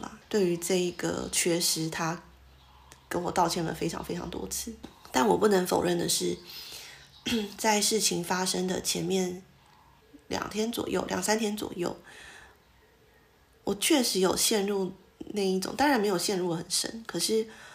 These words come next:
我确-，确实陷入那一种细数所有我的生命曾经被盗用的过程。那个盗用可能就是，呃，例如我以前开咖啡店，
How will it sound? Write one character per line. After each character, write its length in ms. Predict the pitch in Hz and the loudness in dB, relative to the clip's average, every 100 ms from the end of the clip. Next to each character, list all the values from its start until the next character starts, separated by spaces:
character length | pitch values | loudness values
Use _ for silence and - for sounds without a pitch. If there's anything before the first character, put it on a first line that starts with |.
| - - - | -20 -20 -8
我 80 | - | -4
确-， 340 | 247 233 226 - - | 0 2 0 -4 -4
确 220 | - 220 | 0 2
实 160 | 190 165 | 2 0
陷 320 | - 196 185 | 0 2 2
入 160 | 190 | 2
那 160 | 180 170 | 0 0
一 100 | 170 | -2
种 300 | 165 190 220 226 - - - - - | -2 -6 -8 -12 -18 -18 -18 -12 0
细 320 | - 269 180 | 2 4 2
数 320 | - - 160 | 0 -2 0
所 320 | - - 160 | 0 2 2
有 300 | 185 180 - - - | 4 2 0 -6 -10
我 220 | - 156 | -2 0
的 100 | - | 0
生 340 | 165 - 190 202 | 0 2 2 2
命 260 | 220 196 175 - - | -2 -2 -4 -12 -6
曾 240 | - 165 | 0 0
经 220 | 180 190 196 | 2 0 2
被 220 | 208 180 | 0 0
盗 280 | - 175 165 | 2 2 2
用 240 | 185 - | 0 -2
的 120 | - - | -8 2
过 200 | 196 - | 4 4
程。 200 | - - - 254 _ _ _ _ - - - - - | 0 -6 -8 -14 _ _ _ _ -18 -14 -12 -14 -10
那 120 | 285 | -2
个 100 | 277 | 0
盗 280 | 214 240 208 | 2 2 2
用 200 | 208 202 | 0 -2
可 140 | 196 - | -4 -10
能 180 | - | -10
就 160 | - 214 | -8 -6
是， 460 | 214 - 214 190 208 - _ _ _ _ _ | -4 0 0 0 -6 -14 _ _ _ _ _
呃， 520 | - 190 180 180 180 190 - - | -6 -4 -4 -6 -10 -14 -20 -10
例 80 | - | 0
如 160 | 220 202 | 4 4
我 140 | 202 | 4
以 80 | 190 | 2
前 180 | 190 185 | 0 -4
开 200 | 185 196 | -4 -4
咖 180 | 185 180 | -4 -6
啡 180 | - 170 | -6 -6
店， 280 | - - | -6 -8